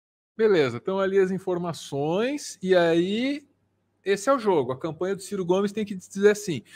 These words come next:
em dois mil e dezoito, voto útil era legal, porque era no Ciro Gomes. Agora, o voto útil é inútil e, pior do que isso, voto útil é trair sua esposa.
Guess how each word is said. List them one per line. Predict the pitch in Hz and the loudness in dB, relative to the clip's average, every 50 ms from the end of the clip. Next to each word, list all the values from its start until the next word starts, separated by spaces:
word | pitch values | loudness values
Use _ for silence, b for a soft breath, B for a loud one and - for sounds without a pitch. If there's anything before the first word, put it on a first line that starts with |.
| b b b b b | b b b b b
em | 151 | 2
dois | 170 170 190 | 2 4 4
mil | 214 226 | 2 6
e | |
dezoito, | 226 220 208 175 190 208 233 269 - - 285 | 8 8 8 12 12 12 12 12 8 2 0
voto | 240 226 233 226 233 226 | 2 2 2 2 2 0
útil | 220 233 226 - 240 | 0 0 2 2 2
era | 240 240 254 | 4 4 4
legal, | 254 247 226 190 180 160 131 107 - - _ _ _ _ _ _ _ | 4 4 8 8 10 10 8 6 2 -6 _ _ _ _ _ _ _
porque | 160 151 - 175 | -8 0 2 2
era | 175 190 190 | 2 2 2
no | 185 180 | -2 -4
Ciro | - - 214 220 214 | -8 -8 -8 -4 -2
Gomes. | 185 180 151 117 - - | -2 -2 -2 -4 -10 -2
Agora, | - 160 151 160 170 185 208 240 262 269 262 | -2 0 4 6 8 8 8 8 6 2 2
o | 220 180 | -2 4
voto | 180 214 214 214 - 185 185 | 6 6 4 4 2 -2 -2
útil | 196 233 233 - 240 226 | -2 -2 -2 0 4 6
é | 214 208 | 6 6
inútil | 190 175 170 190 254 277 - - 302 254 208 | 6 6 2 0 0 0 0 -2 -4 -4 -4
e, | 196 214 220 | -4 -6 -6
pior | - _ 233 214 180 180 202 247 285 302 | -6 _ 0 4 6 8 8 8 8 8
do | 294 311 | 6 2
que | 294 - - | -2 -2 -4
isso, | 294 294 285 285 - - _ _ _ _ _ _ _ | -2 -2 -4 -6 -10 -16 _ _ _ _ _ _ _
voto | _ 127 131 151 190 226 269 277 - - - 208 196 180 160 156 147 139 135 127 120 120 117 120 120 101 104 - _ 131 | _ -4 0 4 6 6 4 4 2 -4 -6 -2 0 2 2 2 0 0 -2 -4 -6 -8 -10 -12 -16 -18 -20 -20 _ -8
útil | 170 254 302 294 - - 165 147 123 110 - | -4 -2 -2 -2 -4 -4 -2 -2 -4 -4 -2
é | 151 180 196 | -2 -2 -2
trair | - - 214 196 196 254 285 | 0 0 2 2 4 4 4
sua | 277 - 285 | 2 2 0
esposa. | 269 - - 196 180 156 135 123 - | -2 2 2 4 4 4 0 -2 -8